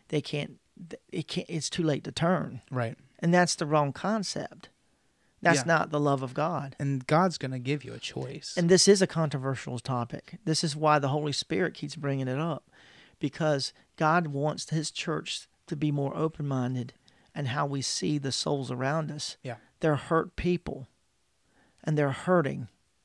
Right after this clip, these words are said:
Speaker 1: and God wants to bring healing to the hurt.
Speaker 2: Yeah.
Speaker 1: I mean, l-, read what Jesus was commissioned to do by God in, in Luke four eighteen and nineteen.
Speaker 2: Hmm.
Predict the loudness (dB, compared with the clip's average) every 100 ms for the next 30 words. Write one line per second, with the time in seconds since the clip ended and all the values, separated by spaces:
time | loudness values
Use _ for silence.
0 | _ _ _ _ -4 -4 -4 -8 -2 2
1 | 2 2 -2 -4 -4 -2 -4 -2 0 0
2 | 0 -2 -2 0 0 -2 -4 -8 -18 _
3 | -12 -10 -4 -2 -2 -4 -8 -10 -10 -14
4 | -4 0 2 0 -6 -2 -2 0 0 0
5 | 0 -2 0 4 4 4 2 2 2 2
6 | 2 2 2 0 2 2 0 -6 -12 0
7 | 4 8 6 6 2 6 6 6 0 -2
8 | -2 0 -2 -2 -4 -4 -4 -2 -6 -10
9 | _ _ -10